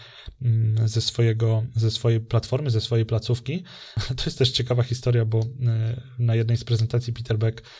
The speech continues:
e, czyli prezes tej firmy, opowiadał, że kiedy zabierali się za te loty orbitalne,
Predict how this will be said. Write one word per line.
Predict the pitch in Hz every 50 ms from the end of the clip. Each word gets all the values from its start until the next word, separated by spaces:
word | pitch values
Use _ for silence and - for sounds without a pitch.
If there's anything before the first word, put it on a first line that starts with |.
| - - _
e, | - - 120 110 110
czyli | - - 113 117 110
prezes | - - 131 139 135 120 113 104 101 - - -
tej | - 110
firmy, | 107 - 113 110 113 113 101 151 - - - - - - -
opowiadał, | 120 123 117 113 117 117 127 127 123
że | 113 117 113 113 117 120 - 123 -
kiedy | - 113 107 110 113 110 110 110 113 120 - - - - - -
zabierali | 120 113 113 107 113 113 131 170 185
się | 175 - 120
za | 104 110 107
te | - 110 110 110 113
loty | 117 117 113 - 113 113
orbitalne, | 110 110 110 107 - 113 110 110 107 123 151 175